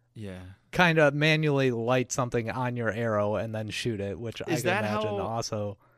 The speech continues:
Speaker 1: Is that how they did it? Like, I was curious. I couldn't find, like, an answer or a picture for that. Like, do you think they literally lit it on fire and then shot it? I mean, it would
Speaker 2: They
Speaker 1: make
Speaker 2: had
Speaker 1: sense.
Speaker 2: to.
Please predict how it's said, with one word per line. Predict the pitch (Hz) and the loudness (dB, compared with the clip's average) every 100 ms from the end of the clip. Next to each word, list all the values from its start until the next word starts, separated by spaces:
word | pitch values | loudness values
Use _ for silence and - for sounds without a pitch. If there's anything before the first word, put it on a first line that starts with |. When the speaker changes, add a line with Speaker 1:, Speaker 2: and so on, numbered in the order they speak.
| _ _ - | _ _ -12
Speaker 1:
Is | 151 | -4
that | 196 | -4
how | 208 214 | -2 -4
they | 214 | -4
did | 151 117 143 | -6 -6 -6
it? | 214 - - | -6 -8 -10
Like, | 110 | -2
I | 156 | -2
was | 180 | -2
curious. | - 196 190 135 | -6 -4 -2 -2
I | 127 147 160 | 0 0 0
couldn't | - 208 180 | -4 -6 -8
find, | - 143 160 170 151 - | -8 -6 -6 -6 -10 -8
like, | 135 131 113 - - | -4 -2 -4 -8 -12
an | 117 - | -12 -12
answer | 117 139 - 175 170 160 - | -12 -10 -10 -8 -8 -8 -6
or | 123 127 123 | -4 -2 -4
a | 113 113 | -4 -6
picture | - 147 - 117 | -8 -10 -8 -10
for | - | -8
that. | 101 95 | -8 -6
Like, | 117 113 | -8 -6
do | 139 | -4
you | 156 | -6
think | - 180 | -6 -8
they | 185 143 | -6 -6
literally | 113 123 143 143 | -4 -6 -4 -6
lit | 113 101 113 | -6 -8 -6
it | 131 - | -6 -6
on | 107 113 117 | -8 -8 -10
fire | - 104 120 127 - | -10 -8 -6 -6 -8
and | 110 107 | -8 -8
then | 104 104 | -8 -10
shot | - - 92 101 | -10 -10 -12 -12
it? | 135 - - - | -14 -16 -20 -12
I | - | -6
mean, | 139 135 | -4 -4
it | 139 | -4
would | 139 | 2
Speaker 2:
They | 156 160 | 4 4
Speaker 1:
make | 151 | 2
Speaker 2:
had | 220 | 0
Speaker 1:
sense. | - - 82 | -2 -2 -2
Speaker 2:
to. | 85 | -4